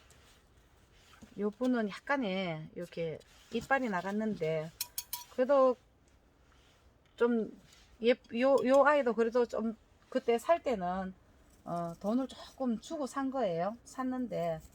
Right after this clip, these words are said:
어, 어떻게 하다 보니 이빨이 나갔습니다. 뭐 이렇게 저렇게 옮기다 보니 이게 한 개가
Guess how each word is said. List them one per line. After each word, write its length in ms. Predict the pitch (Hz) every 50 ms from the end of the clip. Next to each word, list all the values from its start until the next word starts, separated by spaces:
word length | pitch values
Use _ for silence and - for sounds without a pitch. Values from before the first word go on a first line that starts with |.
| - - - - - - - - - -
어, 180 | - 165 160 156 -
어떻게 280 | 190 - 220 - 233
하다 280 | 220 240 294 - 294 262
보니 560 | 233 247 233 214 180 165 170 175 170 160 160 - - - - - - - - - - - - - - - - - - - - - - - - - - - - - - - - - - - - - -
이빨이 340 | 208 202 - 277 269 269 220
나갔습니다. 720 | 180 156 156 165 160 - - 196 175 160 147 - 160 147 - - - - - - - - - - - - - - - - 185
뭐 120 | 185 180
이렇게 840 | 165 170 180 175 190 190 190 190 185 180 - - - - 208 190 190
저렇게 380 | - 185 175 185 - - -
옮기다 380 | - - 254 262 226 202 180 175
보니 360 | 170 185 180 170 160 170 185 - - - - - - - - - - - - - -
이게 240 | 185 180 170 - - - - - - - - - - - - - - - - - -
한 220 | - - 247 240
개가 440 | 208 196 180 185 175 180 214 254